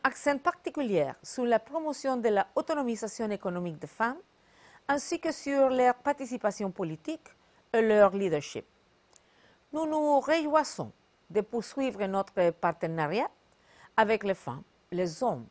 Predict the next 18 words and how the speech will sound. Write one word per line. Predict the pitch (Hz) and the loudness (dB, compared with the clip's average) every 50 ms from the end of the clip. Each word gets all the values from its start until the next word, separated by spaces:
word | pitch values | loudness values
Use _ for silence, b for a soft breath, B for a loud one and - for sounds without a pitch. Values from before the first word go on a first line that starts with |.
| _ _ - | _ _ -4
et | - 180 | -2 0
les | 165 165 156 | 0 0 -2
jeunes, | - - 208 247 285 - _ _ b b b b b b b | -2 -4 -6 -6 -6 -10 _ _ b b b b b b b
ainsi | - 233 226 - 302 285 | -4 -4 -2 -4 -6 -4
qu'avec | - 277 240 196 226 233 226 - | 0 0 0 2 2 0 2 2
les | 208 196 185 | 2 2 2
gouvernements, | 160 156 262 285 285 311 302 302 269 196 143 - 190 - _ - | 4 4 2 2 2 0 -4 -4 -4 -4 -4 -6 -10 -16 _ -6
les | 185 180 | -4 -4
systèmes | 180 - - 190 - - 254 262 269 247 | -4 -4 -8 -10 -4 -2 -2 -2 0 2
de | 262 | 0
l'onu, | 254 262 262 254 240 185 143 - _ _ _ _ b b b b b b b | 0 0 0 -4 -4 -6 -8 -10 _ _ _ _ b b b b b b b
la | 196 214 | -4 -4
société | - - - 320 311 - 320 311 - 294 294 | -4 -6 -6 -6 -6 -6 -8 -8 -4 -4 -4
civile | 240 226 240 226 233 247 285 320 349 415 _ _ _ _ _ - | -4 -4 -4 -4 -4 -4 -6 -6 -10 -14 _ _ _ _ _ 0
et | - 240 | 2 4
le | 240 | 4
secteur | 226 - - 233 _ - - 208 190 | 4 2 0 -6 _ 0 0 0 0
privé. | - - 175 156 139 147 139 - | 0 -6 -8 -6 -6 -6 -10 -12